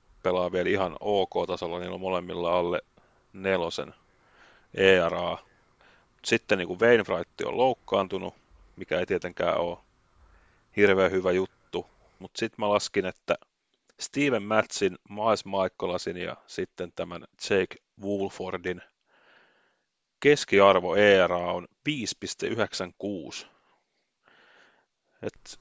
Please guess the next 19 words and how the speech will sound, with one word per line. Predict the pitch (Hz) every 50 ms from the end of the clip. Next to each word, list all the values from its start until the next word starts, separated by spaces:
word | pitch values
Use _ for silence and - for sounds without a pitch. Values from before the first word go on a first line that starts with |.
| - -
siinä | - - 131 135
jos | 123 113 -
sun | - 123 110
kolme | - - 123 120 107 101
starteria | 98 - - 107 101 98 - _ - 95 90 87 90 87
niinku | 87 90 - - -
syöttää | - - 92 90 - - 92 87 87
kutosen | - 95 98 - - - - 85 80
E | 82 85 82 76 76
R | -
A:lla, | 57 69 69 - - - - _ _ _ _ - -
niin, | - - - - - - _ - - - - - - -
<laughs> | - 120 - - - - - - - - - - - - - - - - - - - - - -
niin | 92 87 85 -
tota, | 78 76 - - - 87 - - - - - - - - - - - - - - _ _ - - - _ - _ - - -
ei, | - 107 107 107 107 104 101 - - - - - - - - _ _ _ _ _ - - - - _ _ _ _ -
ei | - 98 98
sillä | - - 127 113 110 101 95
voiteta. | 98 98 92 92 - 85 - -